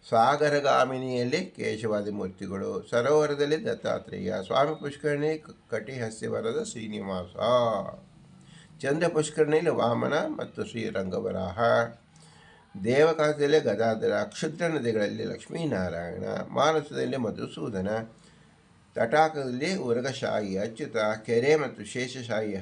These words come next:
ಶ್ರೀಹರಿ, ಬಾವಿಯಲ್ಲಿ ಚಕ್ರಪಾಣಿ. ನೋಡಿ, ನಾವು ಸ್ನಾನ ಮಾಡುವಾಗಲೂ ದೇವರ ರೂಪಗಳನ್ನು ಚಿಂತಿಸಬೇಕು ಎಂಬತಕ್ಕಂಥದ್ದನ್ನು ಸಹ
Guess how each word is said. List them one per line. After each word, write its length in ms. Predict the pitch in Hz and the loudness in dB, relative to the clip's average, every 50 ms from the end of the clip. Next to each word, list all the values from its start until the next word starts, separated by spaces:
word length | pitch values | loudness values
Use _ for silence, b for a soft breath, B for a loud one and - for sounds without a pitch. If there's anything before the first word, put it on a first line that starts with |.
| 90 - - - | -10 -12 -14 -10
ಶ್ರೀಹರಿ, 440 | 110 104 104 104 107 104 110 107 | -8 -8 -6 -6 -6 -6 -6 -6
ಬಾವಿಯಲ್ಲಿ 680 | 101 92 90 92 104 120 139 143 131 113 104 98 98 - | -6 -4 0 2 2 2 2 0 -2 -6 -6 -6 -6 -8
ಚಕ್ರಪಾಣಿ. 1120 | 131 - - 95 95 - 98 92 92 - 92 85 82 82 87 90 98 101 101 90 82 - - - - - - _ - - | -8 -6 -8 -8 -8 -8 -10 -12 -10 -10 -10 -10 -8 -10 -8 -8 -8 -8 -8 -8 -10 -14 -18 -20 -20 -20 -20 _ -6 -2
ನೋಡಿ, 360 | 101 101 110 120 127 123 123 B B B B B B B B B B B - | 0 2 2 0 -2 -4 -6 B B B B B B B B B B B 2
ನಾವು 240 | 107 104 107 107 104 | 4 4 6 4 2
ಸ್ನಾನ 380 | 104 - - 113 107 110 113 117 | 0 0 2 2 4 4 4 4
ಮಾಡುವಾಗಲೂ 720 | 113 113 107 104 101 101 98 101 98 92 92 95 104 95 | 4 2 2 2 2 0 0 0 -2 -2 -2 -2 -2 -2
ದೇವರ 340 | 92 92 98 98 98 95 95 | -2 -2 -2 -2 -2 -2 -2
ರೂಪಗಳನ್ನು 540 | 95 95 90 92 - - 98 95 92 90 - | -2 -2 -2 -4 -4 -4 -2 -2 -2 -2 -4
ಚಿಂತಿಸಬೇಕು 680 | - 92 87 - - 92 90 - 92 95 92 90 95 95 | -6 -8 -8 -8 -10 -12 -6 -2 -2 0 0 0 0 0
ಎಂಬತಕ್ಕಂಥದ್ದನ್ನು 1040 | 92 90 92 - - - - 95 95 - - 95 92 90 87 - 90 90 92 92 - | 0 2 0 -2 -2 -2 -2 -4 -4 -4 -2 -2 -2 -2 -2 -4 -6 -6 -6 -4 -2
ಸಹ 380 | 98 110 127 139 156 160 - | 0 2 4 4 4 2 -2